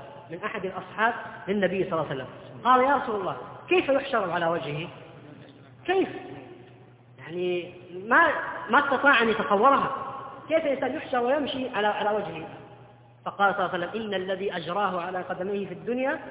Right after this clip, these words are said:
قادر على أن، أن، أن يحشر على وجهه يوم القيامة". شوف هذا الهول الذي هو فيه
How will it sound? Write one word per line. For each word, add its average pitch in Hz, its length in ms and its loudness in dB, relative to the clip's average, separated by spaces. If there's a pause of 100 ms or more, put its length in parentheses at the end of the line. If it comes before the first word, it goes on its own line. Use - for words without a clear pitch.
(500)
قادر 180 580 4 (200)
على 175 140 -2
أن، 175 180 -4
أن، 185 360 -4 (220)
أن 180 60 -6
يحشر 196 280 -4
على 165 140 0
وجهه 160 220 -2
يوم 151 180 -4
القيامة". 123 340 -10 (680)
شوف 233 140 -10
هذا 185 180 -4
الهول 190 280 -2
الذي 160 200 -8
هو 160 100 -8
فيه 143 160 -14